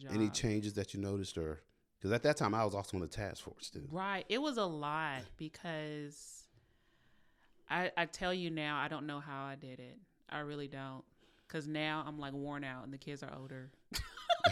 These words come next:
Speaker 2: So then I had to do everything pretty much for them because you were working,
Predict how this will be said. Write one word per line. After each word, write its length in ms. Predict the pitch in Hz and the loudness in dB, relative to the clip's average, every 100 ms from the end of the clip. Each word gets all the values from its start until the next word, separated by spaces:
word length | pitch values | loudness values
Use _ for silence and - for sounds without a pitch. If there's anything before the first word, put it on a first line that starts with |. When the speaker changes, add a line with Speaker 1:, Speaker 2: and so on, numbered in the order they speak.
| - - 740 - - - 123 | 8 6 4 0 -10 -6 4
Speaker 2:
So 180 | 208 - | 6 6
then 280 | 175 208 202 | 8 6 8
I 80 | 190 | 6
had 120 | 185 | 4
to 60 | 175 | 0
do 160 | 165 - | 0 0
everything 840 | 156 156 160 156 151 147 147 143 151 - - - | 0 0 -4 -4 -4 -4 -4 -8 -10 -18 -20 -2
pretty 220 | 254 339 | 0 2
much 300 | 302 214 - | 2 2 -2
for 260 | 170 170 | 0 0
them 220 | 208 170 151 | 2 -2 -2
because 760 | 147 - 151 147 147 143 - - - - - - | -6 -6 -4 -2 -4 -6 -8 -8 -8 -14 -16 -6
you 180 | 175 214 | 2 4
were 100 | 196 | 6
working, 800 | 170 175 175 196 185 180 185 | 6 6 4 -2 0 -2 -4